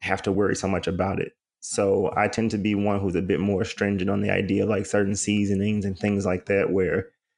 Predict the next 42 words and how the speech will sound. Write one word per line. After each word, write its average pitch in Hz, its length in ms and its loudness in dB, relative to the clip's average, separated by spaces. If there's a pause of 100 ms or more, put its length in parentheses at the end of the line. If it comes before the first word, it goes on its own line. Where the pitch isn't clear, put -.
I 101 100 2
won't 101 260 2
use 101 220 2
any 95 160 0
M 98 160 2
S - 120 0
Gs 101 280 0
in 104 60 0
my 104 120 0
seasonings. 98 580 0
I'll 104 120 0
try - 160 -6
to 95 80 2
get 95 180 0
seasonings 101 400 0
without 98 380 -2
dextrose 98 720 0 (320)
or 92 100 -2
different 92 320 0
ingredients 98 480 0
like 92 200 -2
that. - 340 0
Don't 110 160 2
really 101 180 4
deal 101 260 2
with 113 140 0
artificial 95 460 -2
sweeteners. 117 580 -2 (480)
So, 117 100 -2
like, 107 140 0
all 113 160 4
of 104 80 2
this 104 180 2
stuff 110 560 -2 (680)
together 110 600 2
collectively 135 720 0
is 92 120 -6
gonna 101 140 0
negatively 101 500 0
impact 98 360 0
your 95 100 0
health. 90 240 -2